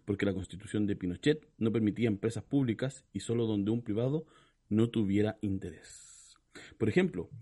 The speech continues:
Chile tiene bastante litio, pero no puede hacerse una empresa pública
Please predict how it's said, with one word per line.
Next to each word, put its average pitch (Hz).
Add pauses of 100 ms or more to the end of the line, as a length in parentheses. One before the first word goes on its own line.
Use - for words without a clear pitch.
(320)
Chile 147
tiene 139
bastante 143
litio, 196 (120)
pero 110
no 113
puede 160
hacerse 147
una 123
empresa 110
pública 175